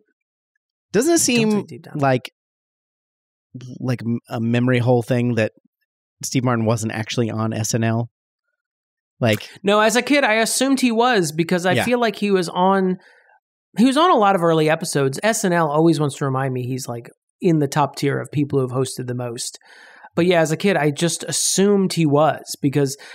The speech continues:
Speaker 2: you have the Wild and Crazy Guys, you have, uh, King Tut, all those, like, early S N L skits that were really big. Just, he just happened to be hosting.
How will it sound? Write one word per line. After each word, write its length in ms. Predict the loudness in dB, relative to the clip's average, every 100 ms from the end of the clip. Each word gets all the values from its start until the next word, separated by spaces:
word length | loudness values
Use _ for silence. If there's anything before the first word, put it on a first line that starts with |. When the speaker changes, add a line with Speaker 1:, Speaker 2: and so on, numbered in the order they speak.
| -4
Speaker 2:
you 80 | 0
have 100 | 0
the 120 | 2
Wild 360 | 2 4 4 2
and 100 | -2
Crazy 360 | 0 -2 -2 0
Guys, 520 | 2 4 2 0 -2
you 60 |
have, 100 | -4 -4 -6
uh, 140 | -6 -6 -4
King 260 | 0 0
Tut, 360 | 0 0 0 0 -4 -2
all 120 | 0
those, 240 | 2 2 2
like, 160 | 0 0
early 540 | 2 2 4 2 0 -2
S 180 | -2 0
N 100 | 0
L 140 | 0 -2
skits 380 | -2 -2 -2 -4
that 160 | -6 -6
were 200 | -4 -2
really 240 | 0 0 0
big. 360 | 0 0 -4 -12 -20 -20 -14 -10 -6
Just, 260 | -6 -8
he 100 | -8 -6
just 200 | -6 -6
happened 260 | -6 -6
to 60 | -2
be 120 | -2
hosting. 460 | 0 -2 -4 -10